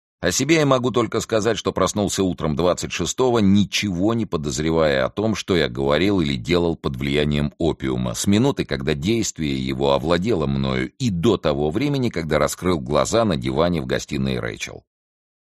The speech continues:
О том, что случилось, когда я проснулся, не считаю себя вправе давать подробный отчёт. Скажу только, что Рэйчел и я поняли друг друга, прежде чем хотя бы слово объяснения было сказано с той или другой стороны.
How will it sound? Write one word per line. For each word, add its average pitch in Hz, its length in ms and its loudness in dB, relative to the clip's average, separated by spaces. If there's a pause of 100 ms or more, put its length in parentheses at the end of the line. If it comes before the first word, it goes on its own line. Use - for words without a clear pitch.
(240)
О 87 120 4
том, 151 200 2
что 131 220 2
случилось, 127 480 0
когда 101 260 2
я 98 80 2
проснулся, 101 500 0
не 87 140 2
считаю 98 420 0
себя 85 260 0
вправе 92 360 0
давать 80 320 2
подробный 76 460 0
отчёт. - 420 -6 (320)
Скажу 120 420 2
только, 87 320 0
что 95 200 0
Рэйчел 85 420 0
и 92 60 2
я 117 220 0
поняли 127 400 2
друг 92 220 0
друга, 95 300 2
прежде 104 440 2
чем 85 200 0
хотя 85 280 0
бы 92 120 2
слово 85 480 2
объяснения 95 720 0
было 78 240 0
сказано 80 480 0
с - 100 -4
той 113 260 2
или 85 280 0
другой 69 380 0
стороны. 62 460 -4